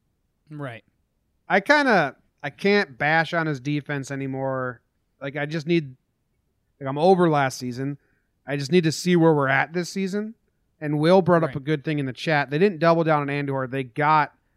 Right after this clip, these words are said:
Speaker 2: LeMahieu, who's been playing a good amount of third this spring.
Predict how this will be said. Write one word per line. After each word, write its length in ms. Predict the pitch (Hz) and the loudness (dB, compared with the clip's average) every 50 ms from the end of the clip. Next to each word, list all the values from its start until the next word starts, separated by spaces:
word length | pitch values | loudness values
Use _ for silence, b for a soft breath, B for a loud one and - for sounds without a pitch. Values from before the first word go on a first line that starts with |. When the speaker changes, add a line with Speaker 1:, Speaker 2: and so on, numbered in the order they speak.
| _ _ 131 | _ _ -10
Speaker 2:
LeMahieu, 720 | 127 127 135 143 143 143 139 131 127 127 123 120 110 - | -8 -4 -2 -2 -2 -2 -2 -2 -4 -4 -6 -8 -10 -10
who's 180 | 135 139 127 | -10 -10 -8
been 220 | 117 143 147 147 131 | -6 -6 -6 -6 -6
playing 360 | 143 139 143 151 156 151 143 | -4 -2 0 2 2 0 0
a 60 | 131 | -2
good 180 | 120 139 139 135 | -4 -4 -4 -4
amount 220 | 135 135 131 123 | -4 -4 -4 -6
of 80 | - - | -8 -8
third 400 | _ - 147 147 143 139 123 117 | _ -4 0 0 0 0 -2 -4
this 140 | 120 - | -10 -12
spring. 540 | - - - 143 139 139 131 120 110 107 107 | -12 -12 -8 -6 -4 -4 -4 -6 -8 -12 -16